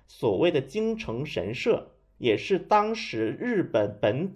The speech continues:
本岛以外最大的一个日本神社，叫京城神社。再包括在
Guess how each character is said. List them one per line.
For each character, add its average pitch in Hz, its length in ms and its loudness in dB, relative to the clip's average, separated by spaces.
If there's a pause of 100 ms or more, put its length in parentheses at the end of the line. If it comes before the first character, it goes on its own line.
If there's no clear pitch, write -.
本 151 260 0
岛 143 260 2
以 107 220 -6
外 151 280 0
最 190 340 -4
大 240 260 2
的 120 120 0
一 95 200 -8
个 104 300 0 (140)
日 196 160 0
本 107 160 0
神 - 240 -8
社， - 340 -2
叫 170 140 2
京 226 300 -6
城 156 240 -6
神 107 200 -4
社。 - 300 -2 (440)
再 233 200 4
包 202 200 4
括 196 300 2
在 165 360 2